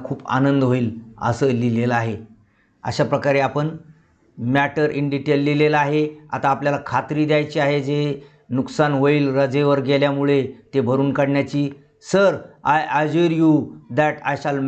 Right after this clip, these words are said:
make up the loss of the study as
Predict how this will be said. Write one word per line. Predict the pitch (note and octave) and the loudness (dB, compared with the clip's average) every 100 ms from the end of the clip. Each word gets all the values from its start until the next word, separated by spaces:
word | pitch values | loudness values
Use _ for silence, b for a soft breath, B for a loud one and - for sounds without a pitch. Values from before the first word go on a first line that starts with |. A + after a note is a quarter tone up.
| D3+ | 2
make | E3+ E3+ F#3+ | 2 2 0
up | - - C3+ | -2 -8 -4
the | C3+ | 0
loss | D3 D#3 E3 - - C#3 | 2 4 2 0 -4 -2
of | C#3 | -2
the | C#3 | -2
study | B2+ - D3+ D3+ D3+ B2 - - - - - - | -6 0 2 4 4 2 -6 -20 -20 -20 -12 -2
as | C3+ E3+ | 0 0